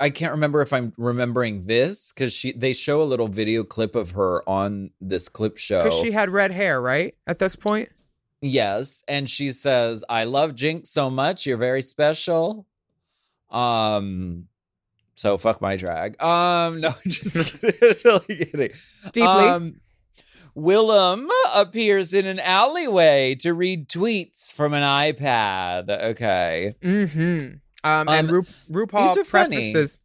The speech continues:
Speaker 2: Excuse me?
Speaker 1: These were really funny.
Speaker 2: Uh,
Speaker 1: You
Speaker 2: thank
Speaker 1: did a
Speaker 2: you.
Speaker 1: great job. W-,
Speaker 2: Uh,
Speaker 1: was this improv or was it all scripted?
Speaker 2: No, it was deeply scripted, and they would not let me add anything.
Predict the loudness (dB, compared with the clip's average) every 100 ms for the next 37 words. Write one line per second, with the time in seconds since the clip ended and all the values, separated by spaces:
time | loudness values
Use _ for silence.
0 | _ -16 -2 0 0 -4 -8 _ _ _
1 | -4 -2 0 -2 0 0 0 -2 -4 -6
2 | -18 _ _ _ _ _ _ _ _ _
3 | 0 2 2 0 0 0 0 -4 -2 0
4 | 0 0 -6 -10 -4 -2 2 2 2 0
5 | -6 -6 -8 -8 -2 2 2 0 -4 -4
6 | -4 -2 -2 -4 -6 -6 -4 -8 -8 -12
7 | _ _ -4 0 2 2 0 -2 -4 -4
8 | -2 0 -2 -2 -4 -2 -2 -2 -4 -2
9 | -2 -2 -2 -2 -4 -4 -2 -2 -6 -10
10 | -10 -10